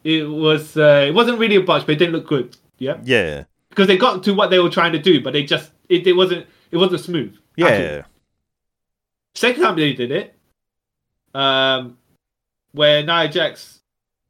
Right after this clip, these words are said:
Speaker 1: okay, I don't know if she was meant to powerbomb Rhea Ripley
Speaker 2: Hmm.
Speaker 1: or swing her into the, well, it loo-, 'cause the way she was coming down is just like, well, she meant to, she could have just swung her out of the ring as well.
Speaker 2: Hmm.
Speaker 1: Maybe, she, uh, but she did transition to powerbomb and she lifted her twice. So it was like,
Speaker 2: Yeah.
Speaker 1: okay, maybe this is where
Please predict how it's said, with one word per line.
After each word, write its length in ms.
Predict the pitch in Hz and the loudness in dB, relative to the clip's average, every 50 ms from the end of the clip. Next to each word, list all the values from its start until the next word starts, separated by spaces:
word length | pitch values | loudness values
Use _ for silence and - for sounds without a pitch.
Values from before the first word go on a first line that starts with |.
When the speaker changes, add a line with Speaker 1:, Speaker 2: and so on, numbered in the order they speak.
| _ _ _ _ _ _ _ _ _ _ _ _ _ _ _ | _ _ _ _ _ _ _ _ _ _ _ _ _ _ _
Speaker 1:
okay, 280 | 139 - - 104 - _ | -18 -16 -16 -18 -16 _
I 80 | 139 151 | -8 -4
don't 220 | 147 220 247 254 | -2 0 -2 -2
know 100 | 240 240 | 0 -2
if 100 | 254 - | -2 -2
she 100 | - 247 | -2 -4
was 100 | 220 190 | -6 -4
meant 180 | 202 208 202 185 | -4 -4 -6 -4
to 60 | 190 - | -6 -6
powerbomb 540 | - 156 151 175 190 190 196 214 233 233 202 | -2 0 2 4 4 4 4 2 2 2 0
Rhea 160 | 220 226 214 | -4 -4 -2
Ripley 440 | 214 240 233 - 240 349 359 349 - _ _ _ | -4 -6 -8 -4 0 0 0 0 -2 _ _ _
Speaker 2:
Hmm. 240 | - 113 92 78 78 - - | -12 -10 -10 -10 -12 -4 0
Speaker 1:
or 160 | 185 170 165 | 0 0 0
swing 240 | - - 202 202 202 | 0 -2 -2 0 2
her 260 | 196 190 175 151 147 - _ _ _ | 2 2 2 0 -4 -10 _ _ _
into 360 | 202 185 175 160 - 175 180 170 | -4 -4 -4 -4 -4 -4 -4 -2
the, 340 | 165 165 151 151 156 151 151 147 | 0 0 0 0 0 -2 -2 -6
well, 200 | 135 123 117 120 | -6 -6 -6 -6
it 100 | 135 156 | -8 -10
loo-, 180 | 190 196 - - _ _ _ _ _ _ _ _ _ _ | -10 -10 -10 -12 _ _ _ _ _ _ _ _ _ _
'cause 160 | - 220 202 | -8 -8 -2
the 100 | 202 214 | -2 0
way 140 | 214 254 254 | 2 2 0
she 120 | - - | 0 -2
was 100 | 226 - | -4 -4
coming 240 | - 220 214 202 190 | -2 0 0 0 2
down 240 | 190 185 170 160 139 | 2 2 2 2 0
is 160 | 131 127 127 | -2 -2 -2
just 220 | - 147 147 147 160 | -2 -2 -2 0 0
like, 280 | 151 147 139 143 - | 2 2 0 0 -2
well, 180 | 175 156 156 156 | 0 0 0 0
she 160 | 143 - 151 | 0 -4 -6
meant 180 | 147 160 156 151 | -6 -6 -8 -6
to, 140 | - 135 123 - _ _ _ _ - | -8 -10 -10 -12 _ _ _ _ -14
she 140 | - - 160 | -14 -12 -4
could 120 | - 196 | -4 -4
have 100 | 175 147 | -4 -2
just 140 | 147 147 - - | -4 -4 -4 -2
swung 140 | 175 156 147 | -4 -2 0
her 60 | 147 | 0
out 160 | 139 135 131 | 0 0 -2
of 40 | 127 | -4
the 40 | 135 | -6
ring 180 | 127 156 151 135 | -6 -6 -4 -4
as 120 | 127 127 | -4 0
well. 320 | 160 170 123 - - - _ _ _ _ _ _ _ _ - | 2 2 2 0 -2 -12 _ _ _ _ _ _ _ _ -14
Speaker 2:
Hmm. 260 | 110 104 78 67 69 78 _ _ _ _ - | -12 -12 -12 -14 -18 -20 _ _ _ _ -4
Speaker 1:
Maybe, 240 | 147 156 165 170 160 | -2 0 0 0 -2
she, 180 | 147 156 165 | -2 -6 -6
uh, 140 | 170 156 139 | -6 -6 -4
but 160 | 143 165 156 | -4 -4 -4
she 100 | 151 175 | -4 -2
did 160 | 170 220 214 | -4 -4 -2
transition 380 | - 185 170 151 156 147 - 139 | 0 -2 -2 -2 -4 -8 -6 -6
to 80 | 147 139 | -6 -6
powerbomb 360 | - 151 151 135 127 127 123 131 | -2 -2 -2 -2 -2 -4 -6 -6
and 80 | 127 | -8
she 80 | - 139 | -8 -4
lifted 320 | 147 170 160 160 156 143 | -4 -4 -4 -2 -4 -4
her 80 | 131 127 | -4 -4
twice. 460 | 127 - 147 131 104 101 - - - | -4 -6 -6 -6 -6 -8 -12 -16 -16
So 160 | - 131 123 123 | -8 -6 -4 -4
it 60 | 131 | -4
was 120 | 135 127 | -4 -4
like, 140 | 151 139 127 | -4 -2 -2
Speaker 2:
Yeah. 120 | 110 170 | 0 -2
Speaker 1:
okay, 180 | 160 - 139 131 | 0 0 -2 -2
maybe 240 | 143 165 160 151 147 | 0 -2 -2 -2 -2
this 180 | 156 160 156 | -4 -6 -6
is 80 | - 139 | -8 -6
where 320 | 143 160 165 147 131 123 | 0 2 2 2 2 -2